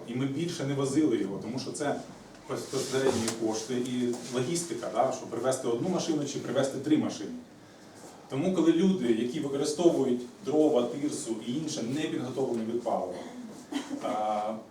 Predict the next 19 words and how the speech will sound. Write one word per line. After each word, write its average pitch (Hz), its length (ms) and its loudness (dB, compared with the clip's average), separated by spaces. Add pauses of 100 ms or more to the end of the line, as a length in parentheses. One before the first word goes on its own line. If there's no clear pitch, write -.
(440)
вони 151 220 2
про 160 120 -2
це 156 160 0
не 165 180 2
говорять. - 420 -4 (160)
Вони 165 180 -2
говорять 165 440 4 (200)
завжди 131 340 2
в 170 120 0
теорії, 202 520 4 (380)
але 120 200 0
ні, 139 100 -2 (160)
ні 135 120 -2
в 143 40 0
якому 151 260 0
разі 123 200 0
не 120 100 0
в - 40 -2
практиці. - 480 -8